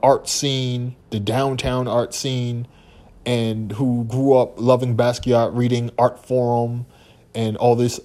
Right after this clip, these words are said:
all these other things, when, and who remembers when he was alive, key. I remember when Basquiat was alive. Um, it's amazing to see him put in context with his contemporaries and his friends in hip hop,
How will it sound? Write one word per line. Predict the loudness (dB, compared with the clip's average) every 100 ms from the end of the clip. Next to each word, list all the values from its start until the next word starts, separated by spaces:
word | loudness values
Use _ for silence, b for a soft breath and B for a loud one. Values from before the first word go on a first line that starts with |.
| -2
all | 2
these | 2 0
other | 0 -2
things, | -4 -4
when, | -4 -6 -6
and | -4
who | 0 0 2
remembers | 2 2 4 4
when | 4
he | 2
was | 2
alive, | 4 6 4 2 -4 _ _ _ -20 _ _ -6
key. | 0 0 0 -8 _ _ _ _ _ _ _ 2
I | 4
remember | 4 4
when | 4
Basquiat | 4 2 0 0
was | 0
alive. | -4 -4 -4 -4 -10 B B B B B
Um, | -2 -2 -2 -6 -16 _ _ _ _ _ _ _ -14 -2
it's | 0 0
amazing | 0 2 2 2 -2
to |
see | -2 0 0
him | 0 -2 -2 -6
put | -2 0
in | 0 -4
context | -4 -4 0 -2 -2
with | -4
his | -2 -4
contemporaries | -6 -6 -4 -2 2 2 4 0 0
and |
his | -4 -6
friends | -4 -2 0 -2 -8 -12 b b b b _ _ _ _ _ _ -4
in | -4 0
hip | 0 4
hop, | 4 4